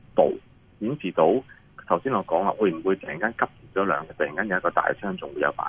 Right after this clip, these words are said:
彈？咁樣呢，嗰陣時你入市呢就穩陣，好過呢就係話，我今日跌咗啲喎，你不如搏唔搏啲呢？咁講真，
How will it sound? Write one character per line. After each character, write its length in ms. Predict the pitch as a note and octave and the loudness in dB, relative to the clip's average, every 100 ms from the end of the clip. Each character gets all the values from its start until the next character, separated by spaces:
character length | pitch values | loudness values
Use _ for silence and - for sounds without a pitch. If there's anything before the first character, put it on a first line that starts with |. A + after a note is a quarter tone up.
| - | -8
彈？ 80 | - - - - - | -12 -14 -20 -20 0
咁 120 | G2 D#3+ | 2 4
樣 180 | D3 | 2
呢， 80 | D#3 | 2
嗰 240 | - C#3+ C3 | 4 4 4
陣 60 | |
時 80 | D3 | -2
你 160 | D3 F2+ | -2 -2
入 80 | D#2+ - | -2 -2
市 120 | F2 | -2
呢 60 | G2+ | 0
就 100 | D#2 | -2
穩 220 | - F2 | -4 -6
陣， 120 | C#2+ - | -8 -4
好 140 | G#2+ C#3 | 0 0
過 160 | G2+ B2 | 0 -2
呢 40 | B2 | 2
就 100 | F#2+ | 2
係 80 | E2+ | 2
話， 140 | - - - - | 0 -4 -4 0
我 60 | A2+ | 4
今 120 | C#3+ | 4
日 80 | G#2 | 2
跌 80 | G#2+ | 2
咗 120 | G#2+ | 2
啲 200 | - B2 A2+ | 2 2 4
喎， 180 | F2+ | 4
你 60 | F2+ | 2
不 120 | - | 0
如 60 | D#2+ | 0
搏 140 | - D2+ | 2 0
唔 60 | C#2+ | 0
搏 140 | C#2+ - - | -4 -4 -6
啲 140 | F2+ | -6
呢？ 140 | F2 D#2+ - - - | -6 -10 -14 -16 -10
咁 200 | - A#2+ | -2 2
講 180 | - G2+ | 2 2
真， 140 | A3+ | 0